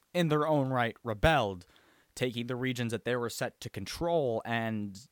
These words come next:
exploiting their resources to fight among each other. And Hattusi the first was like, "You know what?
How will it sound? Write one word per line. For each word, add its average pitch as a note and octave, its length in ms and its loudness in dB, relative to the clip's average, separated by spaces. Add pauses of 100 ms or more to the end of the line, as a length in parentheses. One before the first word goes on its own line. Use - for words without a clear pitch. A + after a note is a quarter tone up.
(160)
exploiting C#3+ 600 0
their A#2 120 -2
resources A#2+ 640 -2
to - 120 -10
fight D3 260 2
among D#3+ 240 4
each A#2+ 180 -2
other. E2 260 -4 (920)
And B2 540 -2 (100)
Hattusi D3 440 -4
the C3 80 -6
first C#3+ 440 -8
was A#2 180 -14
like, A#2 220 -8
"You G3 100 -12
know G#3+ 100 -8
what? A3 220 -4